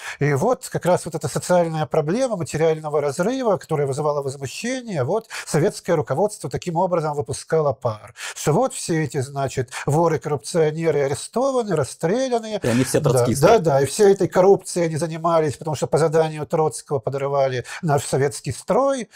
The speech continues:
Speaker 1: Э, вот. В результате вот была такая двойная задача. С одной стороны, значит,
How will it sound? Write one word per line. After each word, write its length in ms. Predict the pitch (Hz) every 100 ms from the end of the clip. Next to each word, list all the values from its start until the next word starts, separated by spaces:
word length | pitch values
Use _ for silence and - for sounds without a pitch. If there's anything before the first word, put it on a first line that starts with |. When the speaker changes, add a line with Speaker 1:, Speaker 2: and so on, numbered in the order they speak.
| - - -
Speaker 1:
Э, 260 | 185 185 175
вот. 340 | 170 185 175 _ _ _ _ _ _ -
В 60 |
результате 360 | 135 - 240 175
вот 220 | 190 233
была 160 | 170 185
такая 280 | - 175 151
двойная 440 | 160 160 175 170
задача. 640 | 165 147 147 131 - 107 101 -
С 80 | -
одной 180 | 170 175
стороны, 540 | - 170 165 156 151
значит, 540 | 127 143 127 - 117